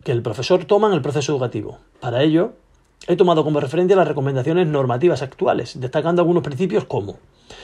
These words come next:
el respeto de las características psicoevolutivas y el nivel de competencia motriz del alumno, el fomento de la motivación, de la responsabilidad y de la autonomía, y el tiempo de compromiso motor en las sesiones. Para llevar a la práctica dichos principios,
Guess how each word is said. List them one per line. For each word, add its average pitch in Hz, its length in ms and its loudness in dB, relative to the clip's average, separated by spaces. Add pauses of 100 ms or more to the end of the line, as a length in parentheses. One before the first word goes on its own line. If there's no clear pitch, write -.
el 143 80 -8
respeto 190 380 2
de 247 60 -2
las - 100 -2
características 151 680 -2
psicoevolutivas 156 1000 0
y 156 40 0
el 131 60 0
nivel 127 180 2
de 135 80 0
competencia 117 360 -6
motriz 113 220 -6
del 120 120 -2
alumno, 135 360 0 (640)
el 147 120 -2
fomento 156 340 0
de 214 80 4
la 185 80 2
motivación, 127 560 -2
de 117 100 -10
la 113 100 -2
responsabilidad 117 720 -2
y 147 80 -6
de 135 100 0
la 123 80 2
autonomía, 113 640 -4 (720)
y 185 80 8
el 196 100 6
tiempo 202 200 6
de 202 100 8
compromiso 147 440 -2
motor 131 300 0
en 120 100 -2
las 113 120 -6
sesiones. - 540 -12 (1000)
Para 139 140 -4
llevar 160 240 4
a 208 80 6
la 196 100 4
práctica 175 480 0
dichos 175 240 0
principios, 120 680 -4